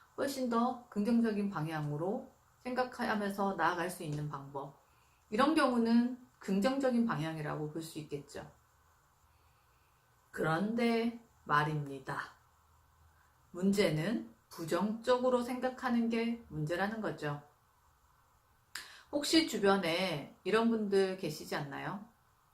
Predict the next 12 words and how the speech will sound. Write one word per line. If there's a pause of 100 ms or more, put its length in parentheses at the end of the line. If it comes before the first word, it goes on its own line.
(440)
"내가
왕년에
말이지, (200)
과거에
나는
말이야." (760)
이런
이야기
하시는
분들
보지
않으셨어요?